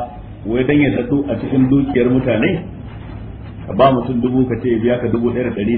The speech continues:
ɗaya ko da ɗari biyu, fala yarbu inda Allah, to, ba fa zai haɓaka ba a wajen Allah. Allah yana ɗebe albarkarsa, tunda Allah ya ce, "Yamhaqu Allahu riba wa yurbi sadaqat." Allah yana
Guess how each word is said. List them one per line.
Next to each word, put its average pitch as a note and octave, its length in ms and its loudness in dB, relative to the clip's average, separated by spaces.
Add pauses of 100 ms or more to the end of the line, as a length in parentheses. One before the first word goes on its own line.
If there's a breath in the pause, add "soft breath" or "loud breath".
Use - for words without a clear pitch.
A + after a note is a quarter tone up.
ɗaya B2 240 0
ko B2+ 80 0
da A2 160 0
ɗari G#2 240 0
biyu, E3+ 240 2 (480)
fala C#3 160 8
yarbu B2 320 4
inda A#2+ 240 2
Allah, A#2+ 320 2
to, A#2+ 80 0
ba A#2+ 160 2
fa C#3+ 160 0
zai D#3+ 80 4
haɓaka C3 320 2
ba A#2+ 80 4
a A2 160 2
wajen G#2 160 0
Allah. G2+ 320 -2 (800)
Allah C#3+ 220 6 (100)
yana C3 80 2
ɗebe B2+ 240 6
albarkarsa, G#2 560 0
tunda B2+ 160 2
Allah B2 160 2
ya A#2+ 80 -2
ce, A#2+ 60 -2 (340)
"Yamhaqu C3 400 2
Allahu B2 320 4
riba A2+ 240 4 (1200)
wa G#2+ 80 2
yurbi B2 320 6
sadaqat." G2 360 -2 (280)
Allah B2 240 4
yana A#2+ 120 2